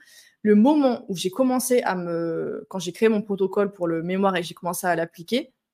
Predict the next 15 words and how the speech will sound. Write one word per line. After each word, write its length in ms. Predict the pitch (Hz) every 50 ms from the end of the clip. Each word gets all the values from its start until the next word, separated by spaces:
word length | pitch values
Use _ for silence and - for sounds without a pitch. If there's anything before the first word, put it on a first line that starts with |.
| _ _ -
c'est 180 | - - 202
la 100 | 170 -
première 420 | - - - 254 240 240 226 214 220
fois 140 | - 208
de 60 | 196 185
ma 120 | 180 170
vie 160 | 170 226 269
que 100 | - 202
j'ai 140 | 175 165 165
pu 140 | - - 196
remanger 580 | 170 180 175 165 160 175 170 196 233 302 294
sans 320 | - - - 220 220 185 185
avoir 180 | 180 208 214
des 120 | 196 196 185
douleurs. 340 | 180 202 190 170 175 -